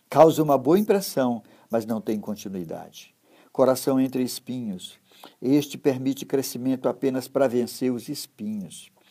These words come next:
Gente que procura o evangelho apenas para resolver seus problemas e crises. Como a maioria das vezes não vê resultado, logo se decepciona e abandona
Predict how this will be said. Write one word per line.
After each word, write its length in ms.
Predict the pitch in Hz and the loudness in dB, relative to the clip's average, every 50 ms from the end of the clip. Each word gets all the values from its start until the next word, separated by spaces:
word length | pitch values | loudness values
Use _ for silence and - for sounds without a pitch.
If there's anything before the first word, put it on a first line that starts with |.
| _ _ _ _ _ - - _ - - - - | _ _ _ _ _ -20 -20 _ -20 -20 -8 -6
Gente 360 | 143 131 170 196 190 185 - | -2 4 4 4 4 4 -2
que 100 | - 170 | -4 -4
procura 440 | 160 - 175 165 160 165 180 180 175 | 0 4 4 4 4 6 6 8 10
o 20 | 165 | 10
evangelho 500 | 156 156 156 151 131 151 160 156 156 147 | 8 8 4 4 4 4 4 6 6 4
apenas 340 | 147 - 160 151 156 156 | 4 2 0 0 0 -2
para 160 | - 165 147 143 | 0 2 2 4
resolver 400 | 151 156 135 139 143 135 143 139 | 2 2 2 2 2 2 2 -2
seus 260 | - - 147 131 - | 0 -2 -2 -4 -2
problemas 520 | - - 147 131 120 135 143 139 143 120 135 | 0 2 2 2 6 4 2 2 2 -4 -6
e 60 | 127 | -10
crises. 720 | - - - 139 139 139 131 107 95 104 95 - - _ _ _ _ - - - - _ | -10 -4 0 2 4 4 2 0 -2 -8 -10 -10 -12 _ _ _ _ -20 -20 -20 -20 _
Como 280 | - - 156 151 151 151 | -2 0 0 2 4 4
a 60 | 143 | 6
maioria 380 | 143 143 139 143 151 175 180 160 | 8 8 8 8 8 8 8 10
das 220 | 170 165 151 135 | 10 8 8 8
vezes 360 | 131 156 156 151 131 139 143 | 6 6 6 6 4 0 -4
não 180 | 139 151 147 131 | -2 -2 -2 0
vê 100 | 139 147 | 0 4
resultado, 720 | 147 151 143 - 139 127 - - 139 139 143 135 139 147 - - - - - | 4 4 2 2 -2 -6 0 2 4 4 4 2 0 -8 -14 -16 -20 -16 -2
logo 380 | - 151 156 160 156 156 156 143 | 4 8 10 10 10 10 8 4
se 180 | - - 156 143 | 0 -2 0 2
decepciona 920 | 139 147 139 - - 139 131 - - - - 135 131 139 135 139 135 - - - - - | 2 2 2 2 0 0 0 -2 -12 -8 -6 -4 -4 -4 -4 -4 -6 -6 -8 -20 -6 2
e 80 | 135 143 | 4 6
abandona 800 | 135 127 117 127 123 120 110 104 113 117 117 120 120 123 123 | 6 6 4 2 0 0 -2 -2 0 0 0 0 -2 -4 -6